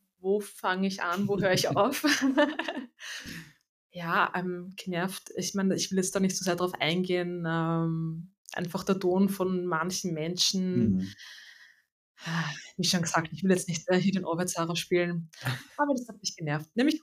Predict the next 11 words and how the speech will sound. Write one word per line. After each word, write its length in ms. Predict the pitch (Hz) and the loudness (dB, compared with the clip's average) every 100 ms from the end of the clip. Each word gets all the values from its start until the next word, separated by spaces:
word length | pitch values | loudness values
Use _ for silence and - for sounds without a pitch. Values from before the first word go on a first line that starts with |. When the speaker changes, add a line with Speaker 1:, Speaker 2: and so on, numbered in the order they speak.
| 226 | -4
Speaker 1:
heute 200 | - - 262 | -4 -8 -2
in 60 | |
der 120 | 254 156 | 0 0
Arbeit. 380 | 185 165 170 139 | 0 -2 0 4
Speaker 2:
Ja. 300 | 139 135 139 | 6 6 4
Speaker 1:
Also 160 | 196 220 | 2 0
sehr, 800 | - 214 208 208 208 - 202 202 | 0 2 2 2 -2 -4 -4 -2
ähm, 320 | 202 208 208 _ | -2 -2 -6 _
ja. 200 | 139 - _ _ _ _ - - - - - _ | -8 -8 _ _ _ _ -20 -18 -16 -18 -20 _
Äh, 300 | 202 202 202 196 | -2 0 0 -4
ja, 260 | - - | -4 -6